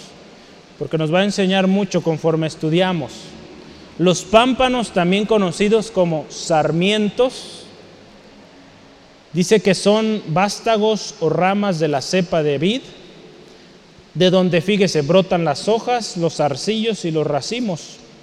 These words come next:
¿No? Son como ramas. Los sarmientos que brotan cada año del tronco llevan todas las estructuras del crecimiento vegetal de la planta, es decir, las hojas, los zarcillos, las yemas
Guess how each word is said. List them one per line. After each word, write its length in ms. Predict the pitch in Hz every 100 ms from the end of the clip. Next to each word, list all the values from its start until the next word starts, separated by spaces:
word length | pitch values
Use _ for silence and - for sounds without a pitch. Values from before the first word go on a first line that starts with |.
| - - 156
¿No? 80 | 165
Son 140 | 214
como 240 | 233 208
ramas. 460 | 165 151 123 98 - - - - - - - -
Los 240 | 139 165
sarmientos 800 | 170 160 160 196 220 240 233 - - - - - - - -
que 120 | 180
brotan 520 | 180 233 - 262 262 214 - - -
cada 340 | - 285 285 220
año 200 | 214 214
del 200 | 190 151
tronco 500 | 202 220 165 165 170 - - - - -
llevan 400 | 147 214 226 202
todas 220 | 220 226
las 180 | 226 202
estructuras 720 | 190 - 170 151 - 202 196
del 160 | 165 147
crecimiento 640 | 160 147 156 170 196 185
vegetal 520 | 160 135 127 175 180
de 80 | 175
la 120 | 170
planta, 400 | 165 202 240 196
es 80 | 190
decir, 280 | 190 202 196
las 280 | 147 - 170
hojas, 320 | 190 190 190
los 140 | 160
zarcillos, 520 | 135 120 190 202 196
las 200 | 175 131
yemas 560 | 120 190 208 220 208 -